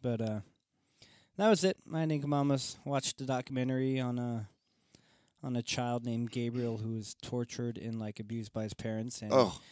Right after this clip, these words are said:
Speaker 1: and how the D F C S, or the Department of Child Safety Services, or D F, D F S S, uh,
Speaker 2: Kinda like D L S S?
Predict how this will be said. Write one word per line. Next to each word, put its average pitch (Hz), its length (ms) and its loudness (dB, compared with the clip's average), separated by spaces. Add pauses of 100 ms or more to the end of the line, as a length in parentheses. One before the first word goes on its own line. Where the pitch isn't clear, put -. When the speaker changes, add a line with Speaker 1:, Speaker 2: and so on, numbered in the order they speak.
(200)
Speaker 1:
and 117 140 -2
how 123 160 0
the 113 180 -2
D 123 340 -4
F 120 160 -2
C 123 320 -4
S, 120 500 -6 (380)
or 127 120 -6
the 117 100 -6
Department 123 600 -4
of 110 280 -6
Child 113 260 -4
Safety 117 300 -6
Services, 110 380 -6
or 110 140 -6
D 117 260 -4
F, 113 180 -8 (400)
D 131 180 -2
F 120 300 -4
S 120 240 -8
S, 117 360 -6 (640)
uh, 107 300 -4
Speaker 2:
Kinda 110 180 2
like 98 160 2
D 101 160 4
L 107 140 2
S 113 180 2
S? - 300 -4